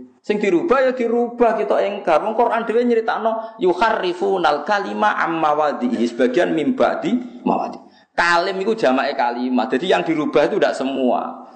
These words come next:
Sebagian isi kitab itu dirubah. Sebagian kalim itu beberapa. Ora kok kabeh. Lah nek kabeh berarti ya dadi komunis. Mergo ora ana Musa, ora ana Faradisa, ora ana.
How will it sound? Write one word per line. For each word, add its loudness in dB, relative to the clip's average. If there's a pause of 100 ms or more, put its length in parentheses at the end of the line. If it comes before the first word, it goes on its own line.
Sebagian 2
isi 0
kitab 0
itu -4
dirubah. -2
Sebagian 0
kalim -2
itu -6
beberapa. -2 (1120)
Ora 2
kok -4
kabeh. -8
Lah 2
nek -4
kabeh 2
berarti 0
ya -2
dadi -2
komunis. 0 (1500)
Mergo 0
ora 2
ana -2
Musa, 0
ora 0
ana -4
Faradisa, 0
ora 0
ana. -4